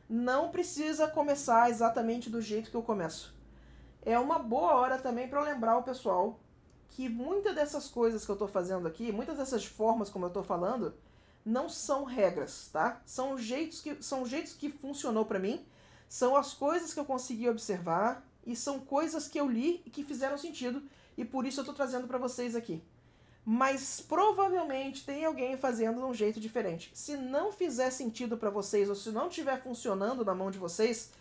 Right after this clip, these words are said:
procurem outras soluções, outros jeitos de pensar. Principalmente com essa coisa de borda,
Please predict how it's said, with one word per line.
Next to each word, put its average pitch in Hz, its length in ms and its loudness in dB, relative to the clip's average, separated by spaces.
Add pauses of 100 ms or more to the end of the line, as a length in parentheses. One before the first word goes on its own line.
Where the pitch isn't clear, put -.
(360)
procurem 277 540 2
outras 294 320 -2
soluções, 262 680 -4
outros 262 400 -4
jeitos 214 320 -2
de 214 80 -6
pensar. 202 540 -4 (600)
Principalmente 320 640 -2
com 285 60 2
essa 269 140 0
coisa 208 240 4
de 190 80 -2
borda, 180 480 2